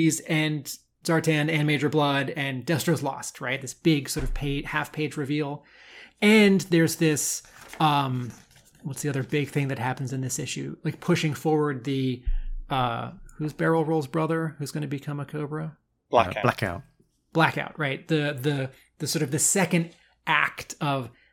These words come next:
Speaker 1: that, I guess, is the third act, right? He, he messed up, then he's court-martialed, and now he's in, in, imprisoned, but is, but makes his escape, right? And this sort of feels like,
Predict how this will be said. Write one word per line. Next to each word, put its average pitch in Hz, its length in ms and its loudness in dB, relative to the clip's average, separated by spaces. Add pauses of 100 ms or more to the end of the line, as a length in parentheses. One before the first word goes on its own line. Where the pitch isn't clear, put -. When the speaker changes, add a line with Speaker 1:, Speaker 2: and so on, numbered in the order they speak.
Speaker 1:
that, 135 420 0
I 131 60 -10
guess, 135 220 -6
is 127 80 -14
the 131 80 -6
third 139 280 -2
act, 110 280 -8
right? 120 220 -8
He, 120 220 -14
he 143 120 -6
messed 156 320 2
up, - 180 -2
then 139 140 -2
he's 120 100 -2
court-martialed, 135 640 -6 (540)
and 131 360 -4
now 151 340 4
he's 135 480 -2
in, 135 400 0 (100)
in, 135 360 -4 (460)
imprisoned, 156 720 4
but 139 160 0
is, 131 320 -4
but 143 220 -4
makes 135 260 -2
his 120 140 -4
escape, - 400 -8
right? 120 220 -10 (760)
And 147 400 -4 (540)
this 185 260 2
sort 302 160 0
of 262 120 4
feels 294 480 2
like, 127 500 -2